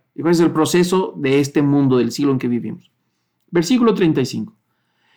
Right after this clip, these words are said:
Dice, "Pero los que son tenidos por dignos de alcanzar aquel siglo", es decir, los que mueren en Cristo con la promesa del siguiente mundo, la palabra siglo se refiere al, al siguiente mundo,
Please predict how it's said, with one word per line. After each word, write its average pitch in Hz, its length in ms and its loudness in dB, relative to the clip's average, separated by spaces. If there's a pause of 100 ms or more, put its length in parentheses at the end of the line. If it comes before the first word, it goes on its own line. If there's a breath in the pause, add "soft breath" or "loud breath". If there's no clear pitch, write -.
(120)
Dice, - 160 -2
"Pero 165 240 4
los 165 180 2
que 175 120 0
son 302 300 2
tenidos 220 520 4
por 147 340 0
dignos 180 440 2
de 135 80 2
alcanzar 127 520 0
aquel 214 300 0
siglo", 139 460 -4
es 160 120 2
decir, 151 300 0
los 127 160 -2
que 143 120 0
mueren 196 340 4
en 247 100 4
Cristo 165 400 -2
con 127 140 0
la 110 160 -2
promesa 175 600 0
del 135 180 0
siguiente 175 440 0
mundo, 156 340 2
la 165 140 0
palabra 220 300 0
siglo 220 480 -2 (360 loud breath)
se - 160 -2
refiere 156 380 2
al, 175 240 4
al 147 100 -2
siguiente 151 440 2
mundo, 123 440 0